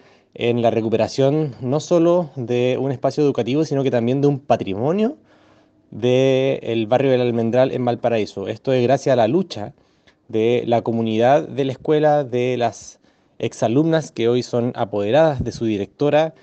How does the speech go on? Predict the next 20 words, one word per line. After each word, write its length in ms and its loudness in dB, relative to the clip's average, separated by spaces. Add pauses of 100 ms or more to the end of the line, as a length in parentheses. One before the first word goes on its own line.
(280)
y 60 -4
estamos 280 0
muy 100 2
contentos 480 0
de 100 2
que 60 -2
el 80 0
ministro 500 -2
Mario 200 2
Marcel 500 -2 (320)
haya 220 0
comprometido 880 0 (160)
la 360 -2
ejecución 800 -2 (300)
de 120 -2
las 220 -2
obras 360 4
de, 400 0
eh, 380 -4
la, 600 -4